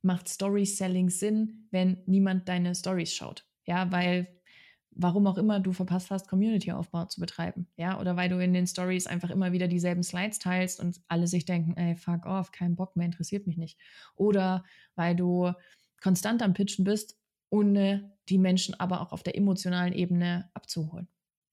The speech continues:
Oder ist es eben genau das Ding, dass es jetzt für dich mal an der Zeit ist, dieses Thema Automation anzugehen? Automation im Sinne von, es gibt so viele Automationen, aber automatisiert verkaufen kann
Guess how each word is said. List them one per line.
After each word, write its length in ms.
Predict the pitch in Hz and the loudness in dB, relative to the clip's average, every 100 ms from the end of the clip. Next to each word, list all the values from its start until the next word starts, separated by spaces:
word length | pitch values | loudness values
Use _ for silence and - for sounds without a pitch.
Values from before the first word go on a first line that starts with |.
| - - - _ _ | -20 -20 -20 _ _
Oder 400 | 214 240 262 269 - | 0 0 -2 -6 -6
ist 140 | 220 233 | -4 -2
es 120 | 214 | -2
eben 300 | 226 226 214 | -2 0 0
genau 260 | 190 190 | 0 0
das 360 | 196 185 - - _ _ _ | -2 -4 -10 -18 _ _ _
Ding, 260 | 196 233 285 | 0 0 0
dass 200 | 196 180 | -2 -2
es 260 | 185 - _ _ | -4 -8 _ _
jetzt 340 | 175 180 196 - | -4 -4 -4 -6
für 100 | 202 | -4
dich 160 | 208 | -2
mal 160 | 196 190 | -2 0
an 100 | 180 | 0
der 160 | 175 170 | 0 -2
Zeit 320 | - 262 269 | -6 -8 -4
ist, 460 | 185 214 220 - _ _ _ | -4 -4 -6 -14 _ _ _
dieses 380 | - 190 185 180 | 0 2 2 -2
Thema 420 | - 202 202 185 | -2 0 0 -2
Automation 600 | - 185 175 180 190 185 | -4 0 0 0 -4 -4
anzugehen? 560 | 220 233 170 170 180 - _ _ - | -6 -8 -8 -8 -10 -12 _ _ -8
Automation 680 | 214 208 185 180 214 233 | -4 0 -2 -2 -4 -4
im 120 | 202 190 | -2 0
Sinne 240 | 208 202 | 0 -2
von, 260 | 202 180 175 | -2 -4 -4
es 160 | 175 | -4
gibt 200 | 208 190 - | -4 -6 -10
so 220 | - 208 | -4 -2
viele 280 | - 175 175 | 0 -2 -2
Automationen, 520 | 180 185 180 190 190 | -4 -4 -4 -6 -6
aber 400 | - 196 175 - _ | -6 -6 -8 -12 _
automatisiert 720 | 196 202 202 190 185 185 220 | -6 -2 -2 0 -2 -2 -6
verkaufen 540 | 214 185 - 208 202 170 | -6 -10 -8 -8 -6 -8
kann 280 | 185 190 | -6 -6